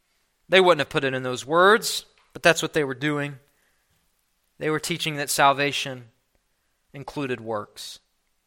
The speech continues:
And what's worse, they did it by endorsing their tradition over God's word. They got themselves in this bind through their legalistic system. So they had to find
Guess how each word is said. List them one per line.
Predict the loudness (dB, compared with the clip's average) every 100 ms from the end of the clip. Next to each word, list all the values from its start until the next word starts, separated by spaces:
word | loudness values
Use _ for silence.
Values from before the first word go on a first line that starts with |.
| _ _ _ _ _ _ _ _ -16
And | -6
what's | -4 -2
worse, | 6 8 8 4
they | 0 4
did | 4
it | 4 6
by | 6
endorsing | 6 2 0 0 -2 2
their | 2
tradition | 2 -2 0 0 -2 -8 _ _ _ _ _ _ -2
over | 0 4 2
God's | 6 10 10 10 0 -8 -12 _ _ -6
word. | -2 -2 -4 -12 _ _ _ _
They | 2
got | 8 8
themselves | 6 2 6 8 8 2
in | -4 -2
this | -2
bind | 2 4 4 2
through | -4
their | -4 -2
legalistic | -2 -2 0 -2 0 -4 -4 -16 _ _ _ _ -6
system. | 0 2 0 -2 -6 -16 _ _
So | -2 4
they | 8
had | 10 8
to | 6
find | 4 4 4